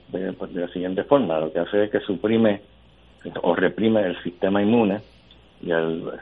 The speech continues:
al bajar el sistema inmune, pues entonces no es capaz de producir, eh, suficiente inflamación,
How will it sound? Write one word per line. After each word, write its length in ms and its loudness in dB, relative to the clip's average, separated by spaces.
al 100 -8
bajar 360 0
el 200 0
sistema 340 -2
inmune, 300 2
pues 200 -4
entonces 800 -4
no 140 -4
es 80 -8
capaz 380 2
de 180 -6
producir, 560 -6
eh, 340 -8
suficiente 480 -2
inflamación, 680 0